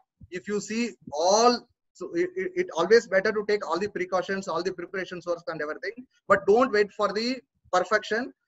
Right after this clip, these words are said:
Perfection, uh, if you see that perfection, it may not never start. The second person, uh, for a Delhi person, Rahul Jain, uh, business coach,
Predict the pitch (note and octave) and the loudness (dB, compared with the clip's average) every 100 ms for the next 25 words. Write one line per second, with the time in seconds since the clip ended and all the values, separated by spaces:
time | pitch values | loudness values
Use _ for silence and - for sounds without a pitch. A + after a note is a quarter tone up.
0 | _ F3 F3+ G#3+ G#3+ A3+ A#3 A#3 _ _ | _ 0 0 -2 -2 -2 -2 -10 _ _
1 | F3 E3+ F3 G#3 G#3 G3+ - B3 A#3+ - | -4 -2 -4 -6 -6 -6 -4 -2 -2 -2
2 | F#3+ F3+ G3+ A3+ G#3 F#3+ G3+ G3+ G#3 D#3+ | -4 -4 -6 -6 -6 -4 0 0 -2 -2
3 | E3+ E3+ - C3+ - _ _ - _ _ | -2 -2 -2 -4 -4 _ _ -20 _ _
4 | _ _ D3+ - F3+ B3 A3+ G#3 G#3 A3 | _ _ -6 0 2 2 2 -2 0 -2
5 | F4 _ _ _ - E3 D#3+ D#3 - _ | -4 _ _ _ -18 -2 2 2 -2 _
6 | - E3+ D#3+ C#3+ D#3 G#3 G#3+ G3 G#3 A#3 | 0 4 4 2 2 0 0 0 0 -2
7 | B3+ - D3 D#3+ F3+ F#3 G#3 - _ D#3+ | -6 -4 -2 0 2 2 2 -2 _ -8
8 | D#3 D3 C#3+ - F#3 F#3 G3 G3 | -2 -2 -2 -6 -8 -4 -4 -4